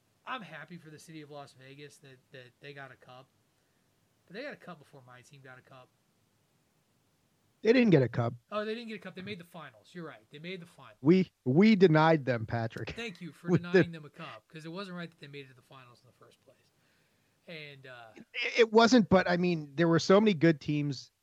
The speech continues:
Speaker 2: from the West who just couldn't take 'em out. And
Speaker 1: Right, and
Speaker 2: I, I, I mean, honestly, I gave the Caps, like, no chance against them and, uh,
Speaker 1: Right.
Speaker 2: was so pleasantly surprised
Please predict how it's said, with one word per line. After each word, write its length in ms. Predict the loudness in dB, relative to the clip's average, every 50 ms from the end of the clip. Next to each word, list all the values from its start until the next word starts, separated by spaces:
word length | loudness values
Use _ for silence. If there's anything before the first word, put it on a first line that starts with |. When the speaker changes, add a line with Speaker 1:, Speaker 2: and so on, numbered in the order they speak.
| _ _ _ _ _ _
Speaker 2:
from 160 | -2 0 0
the 80 | 0
West 380 | 0 2 2 2 2 0 0 -4
who 60 | -6
just 280 | -2 0 0 0 0 -2
couldn't 240 | -2 -2 -2 0 -2
take 240 | -2 -2 -2 -2
'em 100 | -2 -2
out. 240 | -2 -2 -2 -4 -6 -8 _ _ _ -4
And 380 | -2 0 0 0 0 0 0 -2
Speaker 1:
Right, 40 | -4 -6 -10
and 60 | -18 -20 -20 -20 -20 -20 -8 0
Speaker 2:
I, 160 | 4 4 4 4
I, 20 | 2 -2 -10 -12 _ _ _ -4
I 60 | 0
mean, 120 | 0 0 2
honestly, 380 | 4 4 4 4 2 0 -2 -2
I 140 | -2 0 0
gave 220 | 0 0 -2 -2
the 60 | -4
Caps, 340 | -6 -6 -4 -4 -4 -4 -4
like, 140 | -4 -4 0
no 160 | 2 2 2
chance 340 | 2 0 -2 -2 -2 -2 -4
against 360 | -4 -2 0 0 0 -2 -2
them 220 | 0 0 0 0 0
and, 300 | -2 -4 -2 -2 -2 -2
uh, 360 | 0 0 0 0 -2 -2 -4 -6
Speaker 1:
Right. 100 | -8 -14 -12 _
Speaker 2:
was 360 | 2 4 4 4 2 -4 -10 _ _ _ _ _ _ _
so 200 | 4 6 6 6
pleasantly 500 | 6 4 4 2 2 2 0 -2 -2 -2
surprised 720 | -2 -4 -10 -6 -2 0 2 2 2 2 0 -4 -8